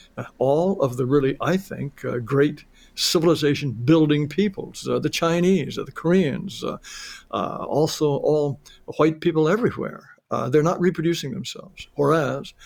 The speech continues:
it is, uh, the Africans, of course, uh, the black Africans who have the most, have the highest, uh, fertility rates. And, uh, the speculation is that by the end of our current century, there could be more, uh, Africans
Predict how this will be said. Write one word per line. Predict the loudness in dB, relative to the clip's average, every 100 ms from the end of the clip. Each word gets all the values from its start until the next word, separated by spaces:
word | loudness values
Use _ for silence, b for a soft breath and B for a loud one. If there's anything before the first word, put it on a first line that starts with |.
| B B
it | -2 0 0
is, | -2 -4 -4
uh, | -6 -4
the | -2
Africans, | 0 -2 -6 -8 -8
of | -8
course, | -4 -2 -2 -4
uh, |
the | -8 -2
black | 0 0 -4
Africans | -14 -14 -10 -10 -6
who | -6
have | -4
the | -2
most, | -2 -4 b b
have | -8 -6
the |
highest, | -8 -4 0 0 -2 -6 -10 -12
uh, | -10 -10
fertility | -8 -4 0 0 0
rates. | 0 0 -2 -8 -16 B B B B B 0
And, | 2 4 4 4
uh, | 4 4
the | 0
speculation | 0 0 2 2 2 0 0
is | 0 -2 -6
that | -2 -2 -2 -8
by | -6 -2 0 0 0
the | 0
end | 2 2 2
of | 0 -2 -2
our | -2 -2
current | 0 -2 -2
century, | -2 0 0 -2 -4 -10 B B B 2
there | 2
could | 4 2
be | 2
more, | 4 6 6 6 4 2 0 -6 _
uh, | -2 0 -2 -4
Africans | -4 -4 -4 -4 -2 -4